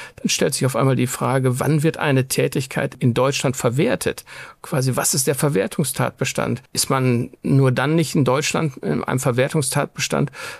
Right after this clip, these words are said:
weil man Reiseleiter in Tunesien ist, im, obwohl man für ein deutsches Unternehmen arbeitet? Hm, wahrscheinlich ja, aber quasi neben diesen einfachen Fällen wird's auch noch eine ganze Menge geben, die komplizierter sind. Wenn ich zum Beispiel in einem Callcenter arbeite,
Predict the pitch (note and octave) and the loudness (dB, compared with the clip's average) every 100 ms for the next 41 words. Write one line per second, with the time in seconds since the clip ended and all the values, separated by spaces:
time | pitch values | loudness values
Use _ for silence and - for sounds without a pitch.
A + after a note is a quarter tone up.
0 | _ C#3 C3 A#2+ B2 C3+ D3+ C3+ C3 C#3 | _ 0 2 2 2 0 2 0 0 0
1 | C#3 - B2 B2+ E3+ - F3+ - - - | 0 0 2 2 0 0 0 0 -2 -2
2 | E2 C#2+ - - - C3+ E3+ - F#3 E3 | -4 -4 -6 -8 0 2 2 0 0 0
3 | - - - - F3 F2+ F2+ - G#2+ D2 | -2 -2 -4 -2 -2 0 -2 -2 -4 -2
4 | C#2 - G2 - _ G3+ G3+ G3+ - - | -2 -2 -6 -10 _ 2 2 2 -4 -4
5 | - B2 A#2+ B2+ - B2+ F#3 - - - | -2 0 0 0 0 0 0 -4 -14 -18
6 | - C3+ C3 C#3+ B2+ C3 C3+ D3 B2+ A#2+ | -2 0 0 2 4 4 4 4 4 2
7 | C3 G#3 - A#2 A2 - B2 C3+ C3+ C3 | 2 2 2 0 0 2 2 2 2 2
8 | B2+ A#2+ B2+ - C3+ D3+ B2+ A#2 A#2+ C#3 | 4 4 0 0 2 4 2 2 0 -2
9 | - - - - C3+ C3 B2+ C#3 - C4 | -6 -14 -16 -12 -2 0 0 0 0 2
10 | D3+ A2+ - C3+ _ - A#2+ A2 A2 - | 0 0 -4 -8 _ -6 -2 -2 -4 -12
11 | _ - B2 A2+ A#2+ A2+ A2+ - B2 B2 | _ -6 -2 -2 0 0 0 0 0 2
12 | C3 C#3+ C#3 - - - C#3+ D3+ D3 D3+ | 0 0 0 0 0 0 0 0 0 -2